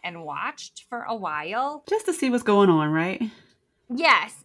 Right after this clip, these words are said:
Speaker 1: exactly. Just to see what's going on. And I wasn't sure if I should say something or not because I'm not a mom. But one day I decided to start posting, and I introduced myself and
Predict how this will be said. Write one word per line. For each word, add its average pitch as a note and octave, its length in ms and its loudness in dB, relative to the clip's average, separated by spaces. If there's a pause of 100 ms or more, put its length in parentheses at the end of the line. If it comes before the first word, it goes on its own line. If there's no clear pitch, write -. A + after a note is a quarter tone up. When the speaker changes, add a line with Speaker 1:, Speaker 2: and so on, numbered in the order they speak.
Speaker 1:
exactly. F4 500 -4
Just D4+ 200 -10
to G4+ 100 -12
see F#4+ 160 -6
what's G#4 220 -8
going F#4 220 -6
on. A3 320 -4
And A#3 120 -4
I A#3+ 60 -4
wasn't C4+ 300 -8
sure C4+ 200 -8
if B3 100 -8
I G3+ 160 -6
should D4+ 540 -8
say A3 280 -6
something G3+ 500 -10
or E3+ 80 -8
not G3 320 -4
because F3 260 -16
I'm D3+ 140 -12
not B3 200 -8
a A3+ 40 -10
mom. G3 380 -6 (260)
But B3+ 180 -8
one G#3 200 -4
day C4 140 -6
I A#3+ 100 -2
decided F3+ 600 -10 (120)
to F3+ 580 -10 (120)
start - 560 -6
posting, F3 580 -6
and E3+ 180 -4
I F3 160 -2
introduced B3 480 -8
myself G#3+ 520 -8
and F3 260 -10